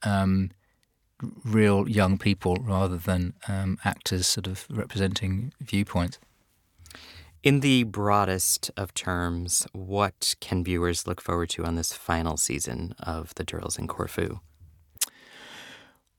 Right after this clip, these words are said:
Speaker 1: Well, there's a certain amount of sort of tying up of, um, um, of ends. Um, there's a certain, I hope, deepening of knowledge of,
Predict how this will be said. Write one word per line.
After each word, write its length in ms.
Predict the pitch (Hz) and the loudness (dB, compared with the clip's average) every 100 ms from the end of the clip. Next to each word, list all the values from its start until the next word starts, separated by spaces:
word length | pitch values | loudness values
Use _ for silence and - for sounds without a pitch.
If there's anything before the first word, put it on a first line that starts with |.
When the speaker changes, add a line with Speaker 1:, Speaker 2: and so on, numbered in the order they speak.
| _ _ _ | _ _ _
Speaker 1:
Well, 440 | 196 220 208 175 | 2 6 6 6
there's 300 | 139 160 160 | 4 4 4
a 80 | 165 | 4
certain 380 | - - 190 151 | 4 6 4 4
amount 300 | 139 131 123 | 6 6 4
of 300 | 120 - 226 - _ _ - | 0 0 -10 -16 _ _ -4
sort 160 | 131 | -2
of 80 | 131 | 0
tying 420 | - 135 131 123 | 0 4 6 6
up 260 | 123 131 - | 4 2 -4
of, 360 | - 127 120 - | -2 -2 -2 -2
um, 460 | 120 120 117 113 110 _ - | 2 4 6 4 2 _ -8
um, 500 | 113 110 113 110 - - _ _ _ _ _ _ _ _ | -2 0 2 2 -2 -10 _ _ _ _ _ _ _ _
of 160 | 131 120 | 0 4
ends. 540 | 117 123 165 - - - | 6 6 4 0 -6 -2
Um, 560 | 117 120 120 120 117 - | 2 6 6 6 4 2
there's 260 | 127 127 117 | 2 4 4
a 100 | 110 | 2
certain, 480 | - - 95 107 104 | 4 4 6 6 4
I 100 | - | 2
hope, 280 | 95 107 110 | 2 2 2
deepening 540 | - 123 - 120 123 - | 4 4 6 6 6 4
of 280 | 107 104 | 2 2
knowledge 460 | 101 110 104 101 - | 4 4 4 2 2
of, 300 | 98 92 | 0 -2